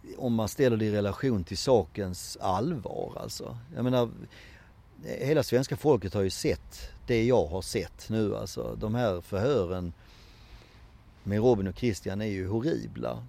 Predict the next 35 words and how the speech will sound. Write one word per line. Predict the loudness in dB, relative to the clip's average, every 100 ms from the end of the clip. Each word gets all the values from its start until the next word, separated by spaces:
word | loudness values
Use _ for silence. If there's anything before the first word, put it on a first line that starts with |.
| -20 -20 -6
Och | 4
jag | 6
vet | 6 4 2
ju | 0
då | 4 4
att | 2 -2 -16 -2
Kristiansson | 0 0 -2 -2 -2 -2 0
nu | 0 0
i | -2 2
arton | 4 4 4 0 2
år | 0 -2 -6 -10 -20 -2
har | 0
berömt | 4 6 6 6 0 -2
sig | 0 0
själv | 4 6 6
med | 4 2 0
att | 0
han | 0 0
var | 4 4 4
polisens | 0 0 0 -2 -4 0
rådgivare. | 0 0 -2 -2 -6 -6 -8 -10 -18 -20 -2
Han | -2
coachade | 6 8 8 4 2 2
fram | 0 0 0
polisen | 0 -2 -4 -6 -8 -2
i | 0
detta. | 2 0 -2 -10 -10 -20 -18 -2
Att | 0
det | 0
skulle | 0 2
hållas | 4 2 2
många | 0 2 2 2
förhör, | 0 0 0 0 0 -4 -12 -12
långa | 2 4 6 4
förhör. | 2 0 2 0